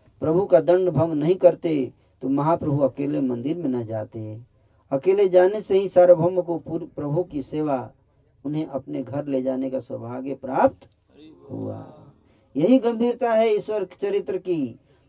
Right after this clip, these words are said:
जिसे श्री नित्यानंद जानते थे, नहीं, नहीं जानते थे।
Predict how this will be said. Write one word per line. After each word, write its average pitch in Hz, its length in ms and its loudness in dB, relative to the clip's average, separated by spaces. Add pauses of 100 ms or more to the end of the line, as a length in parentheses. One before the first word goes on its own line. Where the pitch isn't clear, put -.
जिसे 208 300 -2
श्री 214 220 -8
नित्यानंद 180 640 -2
जानते 117 520 -10
थे, - 200 -20 (960)
नहीं, 131 180 -8
नहीं 120 180 -8
जानते 107 280 -16
थे। - 300 -20